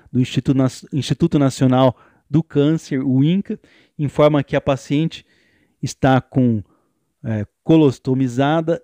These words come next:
e não tem previsão de alta do tratamento,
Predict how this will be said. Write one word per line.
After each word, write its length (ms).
e 120
não 400
tem 240
previsão 540
de 180
alta 340
do 140
tratamento, 760